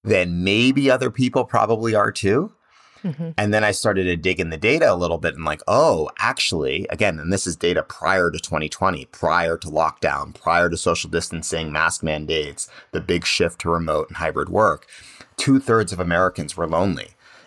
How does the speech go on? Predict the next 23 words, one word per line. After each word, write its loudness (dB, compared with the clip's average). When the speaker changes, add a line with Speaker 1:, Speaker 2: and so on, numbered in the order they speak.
Speaker 1:
in -2
twenty -2
nineteen, -6
two-thirds, -2
including -2
eighty 2
percent -2
of -2
Gen -2
Z -2
and -6
seventy 0
percent -6
of -10
millennials. -4
A -4
lot 0
of -2
times -6
people -10
think -6
young -2
people, -6